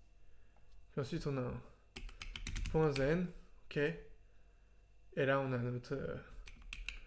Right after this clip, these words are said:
status et body, par exemple. Et à ce moment-là, on fait res point status,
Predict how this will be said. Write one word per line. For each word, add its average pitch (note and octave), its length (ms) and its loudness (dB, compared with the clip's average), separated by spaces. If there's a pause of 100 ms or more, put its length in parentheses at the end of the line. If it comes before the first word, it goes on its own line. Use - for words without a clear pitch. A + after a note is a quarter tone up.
(540)
status F3 1160 4 (1120)
et C#3+ 80 0
body, C3+ 520 4 (540)
par C#3+ 140 0
exemple. D#3+ 340 0 (920)
Et - 40 -2
à C3 80 -2
ce D#3 140 -2
moment-là, E3+ 220 8
on D#3+ 60 6
fait C3+ 180 4
res D#3+ 360 6 (100)
point D#3 300 0 (1000)
status, D3 880 0